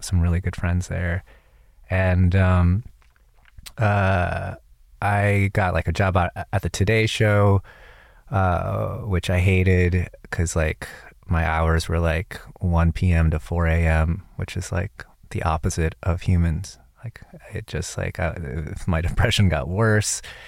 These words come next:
And, um, I had met, uh, a friend through the program, uh, this guy, Pat Walsh, and, um, both of us were interested in writing, and we decided to try writing together.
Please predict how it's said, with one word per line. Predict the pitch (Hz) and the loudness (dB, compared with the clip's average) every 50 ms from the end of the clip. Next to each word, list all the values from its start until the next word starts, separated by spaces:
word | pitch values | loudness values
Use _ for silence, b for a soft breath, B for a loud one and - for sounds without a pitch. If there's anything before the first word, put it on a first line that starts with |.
| B B B B B B B B | B B B B B B B B
And, | 101 95 95 92 95 95 95 95 95 92 92 | 0 0 2 4 4 4 4 4 4 4 4
um, | 98 95 92 92 95 95 95 92 95 95 98 101 - | 4 4 4 4 4 4 4 4 4 2 0 -2 -4
I | - - 95 98 | -4 0 2 2
had | 107 107 98 | 4 4 6
met, | 98 98 101 104 104 104 - - - _ _ _ _ _ | 6 6 6 6 4 2 0 -4 -8 _ _ _ _ _
uh, | 104 101 95 92 92 92 90 - | 0 0 2 2 2 2 2 2
a | 92 90 | 0 -2
friend | - - - - 113 113 110 110 104 101 - | -2 -4 -6 -2 0 2 2 4 4 4 4
through | - 101 98 | 4 2 2
the | 92 92 | 2 2
program, | - - - 101 95 92 92 95 90 87 87 85 82 82 85 - - - - | 0 0 2 2 2 2 2 2 2 2 2 2 2 2 0 -2 -4 -4 -2
uh, | 90 90 87 87 87 87 87 90 87 95 95 | 0 0 2 0 0 0 0 -2 -2 -2 -4
this | 98 95 - | -4 -6 -4
guy, | - - 107 | -4 -4 -4
Pat | 95 - 90 87 85 101 | -2 -2 -2 -2 -2 0
Walsh, | 95 92 92 90 85 85 - - - - b b b b b b b b b b - | 0 2 2 2 2 0 -4 -8 -14 -16 b b b b b b b b b b -2
and, | 104 87 87 82 85 82 85 82 | 0 2 2 4 4 4 2 2
um, | 90 85 82 82 85 82 85 90 101 104 - _ _ _ _ - - | 2 2 2 2 2 2 0 -2 -4 -8 -10 _ _ _ _ -8 -2
both | - 92 87 - - | 0 0 2 2 2
of | 90 85 | 2 2
us | 87 85 82 - - - | 2 0 0 -2 -4 -4
were | - 92 90 | -2 0 0
interested | 85 92 87 - 90 - - 92 90 | 0 0 0 -2 -4 -4 -2 0 2
in | 85 82 82 | 2 2 4
writing, | 82 82 85 90 85 85 80 80 82 87 95 - _ _ - - - - - | 2 2 2 2 0 2 0 2 0 -2 -4 -6 _ _ -20 -20 -20 -10 -4
and | 95 87 85 85 85 85 85 82 85 85 82 80 | -2 0 2 2 2 2 2 2 2 0 -2 -2
we | 87 85 | -2 -2
decided | 87 85 - - 82 82 80 - | -2 -2 -2 -2 -2 -2 -2 -4
to | - - | -10 -12
try | - - - 80 80 | -10 -6 -4 -2 0
writing | 85 87 87 87 87 85 82 | 0 0 0 2 0 0 -2
together. | - 90 90 87 80 82 85 82 80 82 | -4 -6 -4 -4 -2 -2 -2 -2 -2 -2